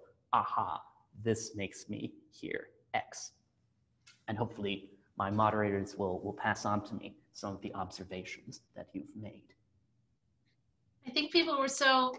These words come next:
Speaker 2: enthralled by the beauty of the passage that they have not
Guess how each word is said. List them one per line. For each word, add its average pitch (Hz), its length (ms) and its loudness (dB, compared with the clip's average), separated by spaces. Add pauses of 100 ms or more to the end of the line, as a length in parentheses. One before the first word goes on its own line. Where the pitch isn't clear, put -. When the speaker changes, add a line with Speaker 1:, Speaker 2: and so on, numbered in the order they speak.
(1040)
Speaker 2:
enthralled 262 680 6
by 226 160 8
the 220 120 2
beauty 226 400 2
of 208 120 0
the 208 100 0
passage 202 720 4
that 180 160 -2
they 190 160 -2
have 196 200 -8
not 196 280 2